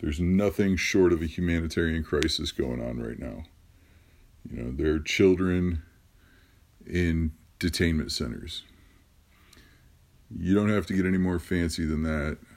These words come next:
uh, to convince me that a legitimate humanitarian crisis is occurring.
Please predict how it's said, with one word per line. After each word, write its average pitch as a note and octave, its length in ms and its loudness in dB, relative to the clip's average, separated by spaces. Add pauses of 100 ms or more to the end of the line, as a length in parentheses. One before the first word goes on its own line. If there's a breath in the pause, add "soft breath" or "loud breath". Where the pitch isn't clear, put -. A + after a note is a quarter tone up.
(180)
uh, B1+ 340 -8
to F2+ 100 -6
convince E2 560 0
me D#2+ 300 0 (1120 loud breath)
that E2+ 380 -2
a E2 60 -6
legitimate E2+ 600 0
humanitarian D#2+ 760 -4
crisis D2+ 500 -8
is C2+ 140 -16
occurring. - 460 -8